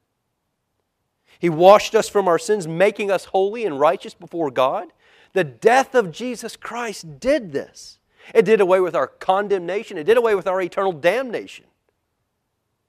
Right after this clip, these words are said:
And the death of Christ did everything that's necessary to wash our sins away and to free us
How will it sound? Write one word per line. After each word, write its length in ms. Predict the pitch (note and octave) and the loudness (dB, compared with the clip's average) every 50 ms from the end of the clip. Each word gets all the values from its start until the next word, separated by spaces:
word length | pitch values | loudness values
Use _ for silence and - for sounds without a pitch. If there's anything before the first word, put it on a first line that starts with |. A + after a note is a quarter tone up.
| _ _ _ | _ _ _
And 120 | _ - - | _ -20 -20
the 60 | F#2 | -14
death 280 | F#2 A2+ C#3 C#3+ - | -6 -4 -4 -4 -4
of 160 | C#3+ - - - | -6 -18 -18 -16
Christ 720 | - C#3 C3 A#2 G2+ F2+ - - - - - _ _ _ _ - _ _ _ _ _ _ _ _ _ _ _ _ _ _ _ _ _ _ - | -8 -4 -4 -4 -4 -8 -14 -20 -20 -20 -20 _ _ _ _ -20 _ _ _ _ _ _ _ _ _ _ _ _ _ _ _ _ _ _ -10
did 140 | G#2+ G2+ F2+ | -8 -6 -4
everything 360 | G#2+ B2+ D3 C#3+ D#3 D#3 D3 | -2 -2 -2 -2 -2 -2 -2
that's 200 | D3+ D3+ - - | -2 -4 -6 -4
necessary 420 | D3+ C#3+ - A#2 - B2 G#2 G2 | -8 -8 -8 -8 -10 -8 -8 -8
to 80 | F#2 F2 | -8 -10
wash 340 | F2+ G2+ B2+ D3+ E3 - - | -8 -6 -4 -4 -4 -6 -6
our 120 | D#3 C#3+ | -8 -8
sins 340 | D3 - E3+ D#3+ D#3 C#3+ C3 | -8 -10 -10 -10 -10 -8 -8
away 440 | C#3 C3 C3+ C#3 C#3 C#3 C#3+ C#3 - | -8 -4 -4 -4 -4 -4 -4 -6 -6
and 140 | A2+ A2+ G#2 | -8 -12 -12
to 60 | G2+ | -14
free 480 | _ _ _ _ - A#2+ B2 C3 B2+ A#2+ | _ _ _ _ -16 -14 -14 -12 -10 -12
us 320 | F#2+ F#2 _ - - _ | -12 -14 _ -20 -20 _